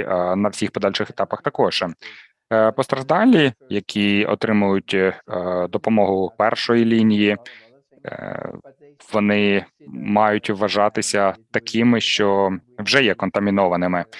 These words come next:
коли вони прибувають до ваших закладів. Потім ви можете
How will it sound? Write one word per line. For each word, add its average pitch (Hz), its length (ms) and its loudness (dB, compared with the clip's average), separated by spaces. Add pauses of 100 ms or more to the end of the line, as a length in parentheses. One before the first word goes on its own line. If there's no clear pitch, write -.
(220)
коли 110 180 0
вони 98 200 0
прибувають 110 540 0
до 95 80 -2
ваших 95 260 0
закладів. 90 560 -2 (1000)
Потім 135 460 2
ви 98 160 0
можете 95 540 0